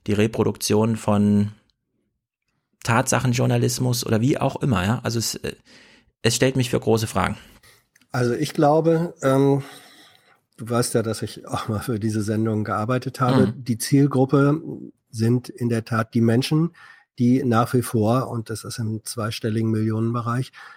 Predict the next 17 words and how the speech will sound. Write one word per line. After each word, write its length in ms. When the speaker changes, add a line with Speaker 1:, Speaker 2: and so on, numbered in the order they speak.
Speaker 2:
ähm, 360
wesentliche 680
Teile 500
ihrer 380
Informationen 1120
über 260
das 280
Weltgeschehen, 720
auch 140
das 220
in 80
Deutschland, 500
aus 320
solchen 480
Nachrichtensendungen, 1000
äh, 280
beziehen. 540